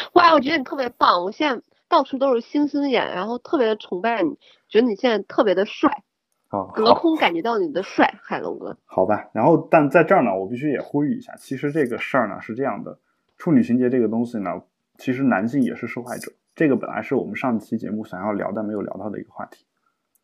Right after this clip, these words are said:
Speaker 2: 就为什么说男性是受害者呢？
Speaker 1: 嗯。
Speaker 2: 比如说我是一个根本不在乎这个事情的一个男生，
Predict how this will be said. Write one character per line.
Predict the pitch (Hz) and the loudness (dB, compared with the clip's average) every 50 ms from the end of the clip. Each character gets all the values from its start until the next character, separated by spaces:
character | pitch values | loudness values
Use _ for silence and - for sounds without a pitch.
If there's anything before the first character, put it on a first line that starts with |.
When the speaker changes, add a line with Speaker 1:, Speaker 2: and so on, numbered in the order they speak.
| _ _ _ | _ _ _
Speaker 2:
就 | - - 135 | -8 -4 0
为 | 143 165 165 | 2 2 2
什 | 156 113 | 2 0
么 | 107 104 | 2 4
说 | 127 127 | 6 6
男 | 117 98 95 95 | 6 4 2 0
性 | - 143 | 0 0
是 | 131 127 | 0 0
受 | - - 123 | 0 0 0
害 | 117 113 101 | 0 0 0
者 | - 107 73 | 0 -4 -10
呢？ | 62 113 104 | -10 -14 -12
Speaker 1:
嗯。 | - | -6
Speaker 2:
比 | - | -4
如 | 107 110 | -4 -2
说 | 107 151 151 | 0 0 0
我 | 143 117 - | 0 0 -2
是 | - - 143 135 117 107 | -4 -2 0 2 2 2
一 | 113 | 0
个 | 117 - 131 110 | -4 -2 -2 -2
根 | - - 139 139 139 | 0 0 0 0 0
本 | 117 98 90 | 0 -2 -4
不 | - - 95 | -10 -14 -10
在 | - 131 123 110 | -8 -8 -8 -6
乎 | 110 104 | -8 -6
这 | 104 104 98 | -6 -4 -6
个 | 107 | -6
事 | - - 123 | -6 -8 -8
情 | - - 104 | -8 -8 -14
的 | 98 - - | -16 -14 -14
一 | 101 | -12
个 | 104 101 | -12 -12
男 | 98 - - 104 | -12 -12 -12 -12
生， | - 104 98 | -12 -12 -12